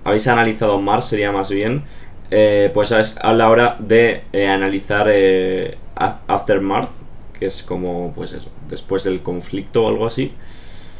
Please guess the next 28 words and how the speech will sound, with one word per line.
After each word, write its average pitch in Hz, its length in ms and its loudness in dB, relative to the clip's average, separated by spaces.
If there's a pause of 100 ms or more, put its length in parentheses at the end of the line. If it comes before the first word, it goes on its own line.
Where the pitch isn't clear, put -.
(280)
Eh, 98 100 -2
que 95 100 2
hay 104 60 4
una 131 140 4
canción 120 320 2
de 110 100 6
Muse, 113 260 0
por 101 120 2
cierto, 104 240 2
que 120 60 2
se 110 100 -4
llama 101 220 0
Aftermath, 104 560 -2
que 95 160 -2
es - 220 -6 (440)
exquisito. - 520 -6 (680)
Y 120 80 6
dice 123 300 4
que 123 140 6
llega 117 280 4
a 104 140 0
finales 101 260 0
de 104 60 -4
este 104 160 0
año 110 160 2
a - 20 4
la 104 140 2
Xbox - 600 -4